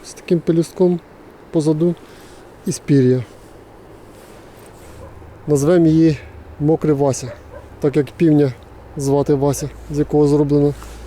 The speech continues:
приманка, оця біле. І друга приманка в мене буде буг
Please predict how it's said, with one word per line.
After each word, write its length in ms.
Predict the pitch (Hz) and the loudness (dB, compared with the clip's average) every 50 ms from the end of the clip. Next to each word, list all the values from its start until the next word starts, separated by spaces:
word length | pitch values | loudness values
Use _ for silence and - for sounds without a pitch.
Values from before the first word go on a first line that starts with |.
| - - - - - - - - - | -18 -18 -18 -18 -18 -18 -18 -8 -2
приманка, 520 | - 151 151 147 147 147 139 131 156 151 - - - - - - - | 0 2 2 2 2 2 0 0 -2 -6 -6 -10 -16 -20 -20 -16 -14
оця 200 | 165 - - 151 | -6 -2 -2 -2
біле. 360 | 139 131 147 143 139 139 135 - - - - - - - - - - - - - - - - - - - - - - - - - - - - - - | 0 2 2 4 4 2 0 -4 -10 -18 -20 -20 -20 -20 -20 -20 -20 -20 -20 -20 -20 -20 -20 -20 -20 -20 -20 -20 -20 -20 -20 -20 -20 -18 -16 -8 -6
І 60 | 180 | -4
друга 300 | 131 135 190 220 190 208 | 0 0 2 2 2 0
приманка 460 | 208 - 180 175 175 180 180 - - | 0 2 2 2 2 2 0 0 0
в 40 | 160 | 0
мене 220 | 156 160 160 160 | 2 2 2 0
буде 240 | 151 147 160 151 156 | 0 0 0 0 0
буг 260 | 143 131 139 143 135 | 2 2 2 0 0